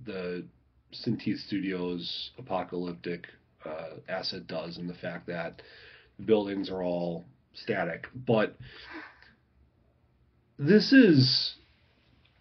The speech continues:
I actually think, less than the post-apocalyptic one. I think that's two hundred fifty bucks. This is two hundred bucks. And you get exponentially more in here. I mean, it's just, if, if, if you were gonna pick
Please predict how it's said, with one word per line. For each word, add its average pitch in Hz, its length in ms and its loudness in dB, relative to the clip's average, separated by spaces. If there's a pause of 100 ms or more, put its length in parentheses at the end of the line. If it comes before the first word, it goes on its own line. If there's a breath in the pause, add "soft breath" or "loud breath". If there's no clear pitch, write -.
(160)
I 156 160 8
actually 202 260 10
think, 135 240 6
less 117 360 0
than 110 140 -4
the 104 80 -4
post-apocalyptic 101 1080 -6
one. 76 180 -14
I 92 80 -10
think 117 180 0
that's 120 200 2
two - 180 -4
hundred 113 220 2
fifty 127 260 -4
bucks. 156 500 2
This 127 180 -4
is 131 260 0
two 123 180 0
hundred 95 280 -2
bucks. - 460 -12 (960 soft breath)
And 117 160 4
you 123 100 8
get 120 340 4 (300)
exponentially 123 760 4
more 90 480 -4 (160)
in 101 120 -8
here. 95 320 -10 (200)
I 104 60 -10
mean, 101 180 -8
it's 104 140 -4
just, - 360 2 (720 soft breath)
if, 120 200 2 (200)
if, 131 260 8 (760)
if 143 220 4
you 156 140 4
were 135 200 12
gonna 135 200 10
pick 117 400 -2